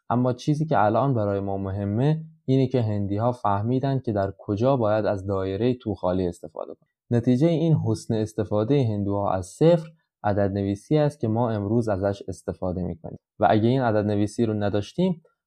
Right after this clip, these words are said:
عالم ریاضیاتمون یه چیزی کم داشت و پیشرفت دانش اگه نه قرنها که سالها عقب می‌افتاد.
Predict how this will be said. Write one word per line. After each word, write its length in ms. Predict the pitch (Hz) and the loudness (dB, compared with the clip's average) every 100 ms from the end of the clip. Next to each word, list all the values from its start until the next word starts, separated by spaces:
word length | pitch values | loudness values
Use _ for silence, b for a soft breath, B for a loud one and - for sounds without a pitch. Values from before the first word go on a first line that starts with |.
| _ | _
عالم 380 | 120 113 113 131 | 2 4 4 4
ریاضیاتمون 1000 | 139 113 104 101 110 147 156 135 131 127 - - | 4 4 2 0 0 0 0 -2 -2 -4 -8 -2
یه 140 | 117 | -2
چیزی 380 | 120 120 110 110 | 0 0 0 -2
کم 400 | - 135 156 156 | -4 0 4 4
داشت 300 | 147 135 113 | 4 0 -2
و 40 | |
پیشرفت 560 | 92 104 - 127 123 123 | -6 -8 -2 0 0 0
دانش 440 | 104 101 123 131 - | 0 0 -2 -2 -2
اگه 240 | 123 127 | 0 2
نه 140 | 160 | 2
قرنها 800 | 160 - 104 104 101 117 151 160 - _ _ | 0 2 4 4 4 0 0 -2 -8 _ _
که 100 | 123 | -4
سالها 800 | - 127 120 120 113 120 180 120 | 0 4 6 6 4 4 4 6
عقب 260 | 98 90 | 2 -2
می‌افتاد. 240 | - - | -6 -14